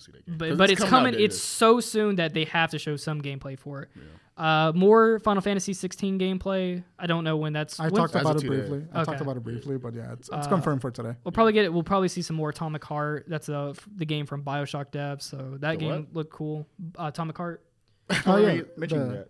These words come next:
Speaker 1: that? <laughs>
Speaker 3: Bi-, BioShock. I didn't know BioShock Studios, the studio for BioShock, was making a new
Speaker 2: It's the
Speaker 3: title.
Speaker 2: devs that are making it.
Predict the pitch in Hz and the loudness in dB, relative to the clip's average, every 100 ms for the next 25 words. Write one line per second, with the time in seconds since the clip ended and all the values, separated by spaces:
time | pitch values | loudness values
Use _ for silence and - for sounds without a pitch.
0 | - 170 147 147 135 127 131 165 180 170 | -12 -8 -4 -2 -2 -4 -4 -2 -2 -4
1 | 156 151 214 262 240 214 202 196 202 - | -6 -6 -2 -2 -2 -2 -2 -2 -6 -6
2 | 196 190 185 165 156 - - 165 165 156 | -4 -2 -4 -6 -8 -12 -8 -6 -6 -6
3 | 139 151 143 127 143 127 123 165 165 - | -6 -6 -8 -10 -10 -8 -4 0 -2 0
4 | 165 165 160 147 139 143 143 135 139 143 | -2 0 0 -2 -6 -6 -6 -8 -10 -10
5 | 139 | -12